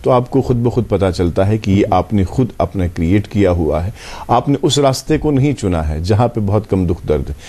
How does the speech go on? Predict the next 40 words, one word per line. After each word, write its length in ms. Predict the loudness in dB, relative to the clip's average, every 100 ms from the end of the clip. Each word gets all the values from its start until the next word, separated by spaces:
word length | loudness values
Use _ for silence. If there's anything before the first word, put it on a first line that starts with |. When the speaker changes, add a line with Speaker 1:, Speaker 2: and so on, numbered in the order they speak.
| -20 -2
Speaker 1:
जहाँ 180 | 2 2
पे 220 | 2 2
खुदा 340 | 2 0 2 2
से 160 | 2
लो 160 | 2 2
लगाने 400 | 2 0 -2 -4
की 160 | -6 -8
बात 320 | -8 -8 -4
है, 80 | 2
जहाँ 240 | 2 2
पे 220 | 2 0 -2 -16 -20 -2
एक 160 | 0 2
दूसरे 300 | 2 2 0
के 160 | 2 2
दुख 240 | 0 2
दर्द 200 | 0 0
को 120 | -4
समझने 460 | -2 -2 -2 -2 -4
की 140 | -6
बात 260 | -6 -6 0
है। 60 |
और 100 | 0
ख़ास 440 | 2 2 2 -2 -4 -2
त-, 100 | 0
ख़ास 300 | 0 -2 0
तौर 160 | 0 2
जो 180 | 0 -2
स्ट्रेस 500 | -4 -10 -2 -2 0
दिया 220 | 2 2
गया 140 | 2
है 60 | 2
लगभग 300 | 2 -2 0
हर 120 | 2
मजहब 280 | 2 0 -2
में, 140 | -2
जो 100 | -2
दान 320 | 2 2 2 0
की 120 | 2
बात 220 | 2 0
चली, 220 | -2 -4